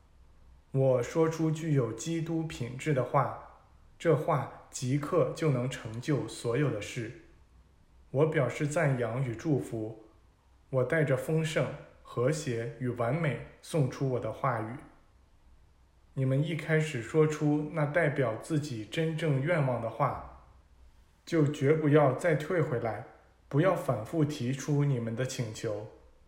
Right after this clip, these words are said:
这种态度会引起怀疑。要一直向前，记住自己做过的事。如果你们已明确说出了自己的基督之言，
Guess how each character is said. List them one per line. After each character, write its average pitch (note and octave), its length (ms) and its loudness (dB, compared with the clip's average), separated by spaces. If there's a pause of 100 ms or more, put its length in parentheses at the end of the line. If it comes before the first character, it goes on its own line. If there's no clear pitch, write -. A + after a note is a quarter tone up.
(220)
这 F3+ 140 -4
种 C#3+ 160 2
态 D#3 260 2
度 C3 240 0 (160)
会 D#3 140 4
引 C3 160 2
起 D#3 160 -2
怀 A2+ 280 -4
疑。 A#2 340 -4 (720)
要 E3+ 120 4
一 F3 180 0
直 C3+ 200 -2
向 C#3+ 260 2
前， A#2 320 -6 (320)
记 F3 240 0
住 C#3+ 180 2
自 C#3 200 0
己 A2+ 240 -6
做 D#3 200 4
过 C3 140 0
的 A2 100 -2
事。 - 420 -8 (680)
如 C3 180 -2
果 D3 140 4
你 C#3+ 160 2
们 B2 320 0
已 A2+ 300 -8
明 C#3 280 -2
确 D#3 300 0
说 E3+ 260 -2
出 E3+ 180 -2
了 D3+ 120 2
自 D3+ 180 0
己 C3 200 -2
的 A2+ 220 -4
基 D#3+ 260 -4
督 D#3+ 180 -2
之 D3+ 220 2
言， A#2 320 -2